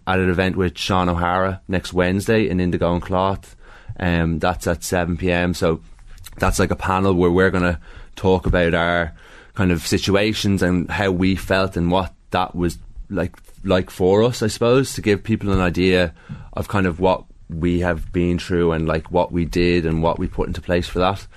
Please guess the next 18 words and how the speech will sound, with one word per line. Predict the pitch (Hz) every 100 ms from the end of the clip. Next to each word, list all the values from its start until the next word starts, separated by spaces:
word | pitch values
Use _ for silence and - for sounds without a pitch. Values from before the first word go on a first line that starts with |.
| - - - -
Um, | 92 92 90 87 87 - _ _ _ _ -
so | - 110 95 90 87 78 - - - -
yeah, | 110 117
it's, | 110 -
it's | - -
been | 107 101
really | 95 85
good. | 95 101
They | - 101
have | 101
a | 98
comedy | 107 101 98
gig | 98 92
next | 92 -
week, | 98 -
so | 95
I | 98
think | 113 104